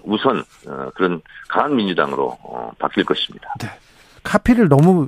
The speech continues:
Speaker 2: 잘 준비하신 것 같아요.
Speaker 1: 어, 즉석에서 지금 막 얘기하고 있습니다. 지금 제가 컷오프 통과되고 나서
Speaker 2: 네.
Speaker 1: 물 한 잔 못 먹고 지금 인터뷰하고 있습니다.
Speaker 2: 옆에서요. 네, 알겠습니다.
Speaker 1: 네.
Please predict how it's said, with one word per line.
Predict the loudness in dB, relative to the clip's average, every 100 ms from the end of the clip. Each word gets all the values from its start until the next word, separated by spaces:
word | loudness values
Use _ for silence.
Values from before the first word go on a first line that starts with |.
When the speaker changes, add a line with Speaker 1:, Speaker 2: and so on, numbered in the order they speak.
| -4
Speaker 2:
잘 | -2 -2
준비하신 | 2 2 4 2 2
것 | 0
같아요. | 0 0 -2 -2 -4 -8 -16 -16 -16 -20 -2
Speaker 1:
어, | -2 2
즉석에서 | 0 2 0 0
지금 | -2
막 | 0 0 -2 -2
얘기하고 | 0 2 0
있습니다. | -2 -4 -4 -4
지금 | -4 -2
제가 | 0 2 2 0 -4 -2
컷오프 | 0 0 -4
통과되고 | -2 0 2 0
나서 | 0 0 2 2 4
Speaker 2:
네. | 4 2 _
Speaker 1:
물 | 0 2
한 | 4
잔 | 2 0
못 | -2
먹고 | -2 -4 -6
지금 | -10 -14 -12
인터뷰하고 | -10 -4 -2 2
있습니다. | 2
Speaker 2:
옆에서요. | 4 4 4 4 2 2
네, | 2 4
알겠습니다. | 4 4 2 0
Speaker 1:
네. | -2